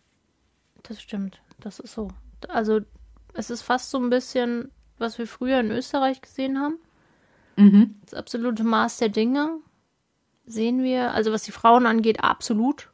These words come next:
Speaker 1: hundertprozentig
Speaker 2: Ja.
Speaker 1: kann man das so unterschreiben. Bei den Herren ist es nochmal ein bisschen was anderes, aber bei den Frauen auf jeden Fall, es ist wirklich genau das Gleiche. Also
Speaker 2: Ja.
Speaker 1: da, da kommt einfach so schnell keine andere Nation in der Stärke dran.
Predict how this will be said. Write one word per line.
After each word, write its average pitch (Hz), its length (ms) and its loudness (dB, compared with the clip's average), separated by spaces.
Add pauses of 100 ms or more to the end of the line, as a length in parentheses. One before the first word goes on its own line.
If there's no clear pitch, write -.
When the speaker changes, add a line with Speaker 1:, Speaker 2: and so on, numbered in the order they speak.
(120)
Speaker 1:
hundertprozentig 233 720 2
Speaker 2:
Ja. - 60 -12
Speaker 1:
kann 240 100 -2
man 233 120 -2
das 226 120 -6
so 247 80 -8
unterschreiben. 226 540 -2
Bei 240 80 2
den 226 160 -4
Herren 233 240 -4
ist 226 140 -6
es 226 100 -8
nochmal 226 240 0
ein 220 60 -4
bisschen 220 200 -6
was 214 140 -4
anderes, 277 300 -2
aber 220 200 0
bei 220 100 0
den 214 140 -2
Frauen 233 360 -2 (140)
auf - 200 -10
jeden 226 240 -2
Fall, 208 320 -2 (480)
es 220 160 -10
ist - 140 -8
wirklich 240 500 -6
genau 220 300 -2
das 208 180 -4
Gleiche. 214 440 -6 (140)
Also 214 280 -8 (280)
Speaker 2:
Ja. 196 140 -4 (120)
Speaker 1:
da, - 80 -10 (440)
da 226 80 -8
kommt 269 340 -4
einfach 240 320 -4
so 240 120 -10
schnell 233 420 0 (560)
keine 247 320 -2
andere 226 320 -4
Nation 226 380 -4
in 220 140 0
der 214 180 -2
Stärke 220 420 -8
dran. 202 400 -6